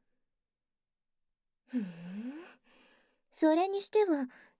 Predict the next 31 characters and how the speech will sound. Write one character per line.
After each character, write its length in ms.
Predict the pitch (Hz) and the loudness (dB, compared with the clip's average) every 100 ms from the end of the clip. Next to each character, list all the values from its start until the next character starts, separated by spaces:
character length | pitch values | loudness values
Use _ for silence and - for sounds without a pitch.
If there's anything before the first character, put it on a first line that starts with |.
| 240 | 2
な 120 | 247 | 2
か 160 | 285 | 4
な 140 | 302 302 | 2 2
か 140 | 285 | -2
楽 300 | 269 247 262 | 0 2 2
し 80 | 320 | 0
そ 140 | - 480 | 0 2
う 40 | |
で 120 | 440 | 2
し 80 | 330 | 0
た 80 | 254 | -2
よ 120 | 220 | -2
ね。 460 | 185 190 285 403 - _ _ _ _ _ _ _ _ _ _ _ _ | -2 -2 -2 -2 -8 _ _ _ _ _ _ _ _ _ _ _ _
他 300 | 262 254 294 | 2 2 2
の 140 | 330 | 0
先 240 | 339 370 370 | -2 -4 -2
生 240 | 392 392 | -2 2
に 100 | 320 | 2
も 220 | 220 208 | 2 2
あ 40 | 240 | 2
ん 80 | |
な 100 | 302 | 2
笑 120 | 320 330 | 0 2
顔 160 | 349 | 2
見 160 | 214 202 | 2 0
せ 160 | - | -2
る 140 | 294 330 | 2 4
な 80 | 262 | 4
ん 120 | 214 | 0
て、 280 | 208 208 - _ _ _ _ _ _ _ | -2 -4 -4 _ _ _ _ _ _ _
私、 600 | 208 190 254 262 285 | -10 0 0 0 -4